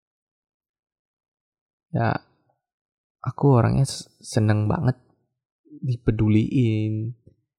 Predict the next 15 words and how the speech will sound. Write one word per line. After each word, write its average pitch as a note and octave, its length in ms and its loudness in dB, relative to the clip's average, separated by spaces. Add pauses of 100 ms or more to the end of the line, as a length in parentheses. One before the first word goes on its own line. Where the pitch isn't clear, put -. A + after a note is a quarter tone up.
(160)
di-, G#2+ 400 -2 (800)
diberikan A2+ 720 -2
support, - 880 -2
diberikan - 640 -4
apapun. D#3 640 -8
Siapa - 400 -8
sih D3+ 160 -4
orang A2+ 240 2
yang A#2 160 -2
nggak - 160 -6
suka - 180 -6
digituin A2+ 540 0
juga? - 240 -4 (1400)
Tapi - 400 -2 (1700)
ternyata C3+ 840 0